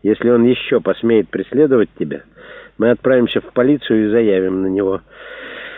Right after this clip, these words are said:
Расскажем о том, что сегодня произошло, добьёмся, чтобы его задержали, и выдвинем против него обвинение. Ну а если это не он, то какого чёрта он притащился в бар и почему стал приставать к тебе?» Джулия устало закрыла глаза.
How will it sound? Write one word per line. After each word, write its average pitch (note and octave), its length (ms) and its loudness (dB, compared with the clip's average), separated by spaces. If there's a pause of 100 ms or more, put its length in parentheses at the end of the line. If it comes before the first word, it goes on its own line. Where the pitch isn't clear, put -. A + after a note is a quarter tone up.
Расскажем D#3 480 2
о A#2+ 60 2
том, C3+ 220 2
что - 180 -2
сегодня A2+ 360 2
произошло, A2+ 720 2
добьёмся, B2+ 500 0
чтобы G#2+ 260 -2
его A2 200 2
задержали, G2+ 640 0
и A#2+ 80 4
выдвинем B2 500 0
против A2 300 -4
него A2 280 2
обвинение. G#2 760 0 (560)
Ну G#2 140 0
а C3+ 80 2
если C#3+ 240 2
это B2+ 180 0
не C3 160 4
он, D#3 200 6
то G#2 120 -2
какого B2+ 320 -2
чёрта B2+ 460 0
он A#2 100 2
притащился A#2+ 680 -2
в G#2 60 -4
бар C3 320 2
и B2+ 60 0
почему A#2+ 320 -4
стал A#2+ 260 0
приставать B2 640 -2
к - 120 -20
тебе?» F2 340 -4 (720)
Джулия G2+ 440 -2
устало F#2+ 460 -4
закрыла F2+ 460 -2
глаза. E2 600 -4